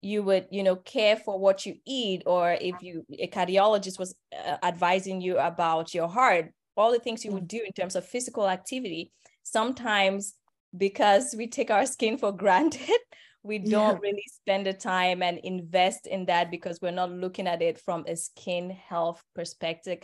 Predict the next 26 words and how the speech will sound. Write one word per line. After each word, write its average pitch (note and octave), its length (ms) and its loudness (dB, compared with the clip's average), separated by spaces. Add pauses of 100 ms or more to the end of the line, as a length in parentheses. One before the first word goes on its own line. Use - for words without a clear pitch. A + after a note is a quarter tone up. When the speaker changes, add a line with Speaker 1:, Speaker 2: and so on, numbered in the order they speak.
Speaker 1:
We're E3+ 180 -6
just F3 240 -8
looking E3+ 240 -10
at D#3+ 120 -4
it D#3+ 120 -10
from D#3+ 160 -8
a D#3+ 60 -6
cosmetic E3 640 -6
and D#3+ 160 -10
aesthetic D#3+ 580 -10
perspective. - 720 -16 (840)
Speaker 2:
I F#3 100 -6
love F3 260 -4
that. E3+ 280 -4
And F3+ 140 -4
I'm F3+ 280 -2
a - 40 -8
hundred G3 320 -4
percent F3+ 300 -8
behind F3 440 -8
you F3 120 -6
with E3 100 -6
that D#3 160 -8
message. D#3+ 340 -10
That's F3 240 -8
so, F#3 320 -4